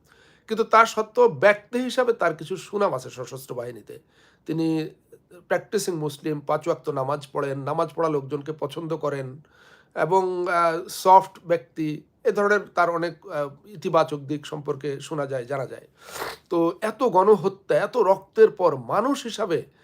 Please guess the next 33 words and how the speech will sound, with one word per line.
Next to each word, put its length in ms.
তার 260
বিবেক 520
কিভাবে 320
কাজ 280
করছে 280
বা 100
তিনি 220
কি 160
ভাবছেন, 540
আমরা 300
এই 160
বেলা 240
দুইটায় 340
হয়তো 220
তার 220
ভাষণের 420
মধ্য 340
দিয়ে 400
অনেকটাই 340
আমাদের 200
সামনে 260
তার 260
দৃষ্টিভঙ্গি, 560
তার 140
চিন্তাভাবনা 440
পরিষ্কার 440
হবে। 300
কিন্তু 180
সেটা 220
তো 100
একটা 260
দিক। 200
সেনাপ্রধান 800